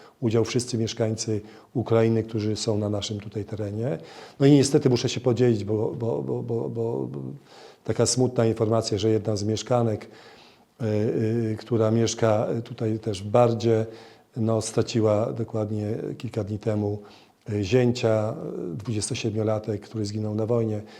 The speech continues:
To smutna informacja, ale pokazuje tą realność i ten, y, no, brutalny, można powiedzieć, y, bru-, brutalną rzeczywistość związaną z tą, tą agresją Rosji na Ukrainę.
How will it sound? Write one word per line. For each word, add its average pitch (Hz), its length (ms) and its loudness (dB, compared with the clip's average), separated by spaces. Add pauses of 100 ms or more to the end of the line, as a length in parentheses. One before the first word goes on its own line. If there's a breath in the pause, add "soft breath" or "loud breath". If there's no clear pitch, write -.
(160 loud breath)
To 147 100 4
smutna 143 400 4
informacja, 117 680 2
ale 113 240 4 (300 loud breath)
pokazuje 120 520 4
tą 120 340 4
realność 117 640 4
i 156 60 -6
ten, 113 260 0
y, 113 40 -6 (720 loud breath)
no, 110 260 2
brutalny, 110 720 2
można 110 260 -4
powiedzieć, 104 640 -2 (1040 loud breath)
y, 104 240 2
bru-, 113 200 2
brutalną 127 580 4
rzeczywistość 123 840 4
związaną 113 640 2
z - 340 -2
tą, 110 440 0 (300)
tą 117 200 -2
agresją 110 680 0
Rosji 107 360 2
na 101 300 -4 (180)
Ukrainę. 110 440 -10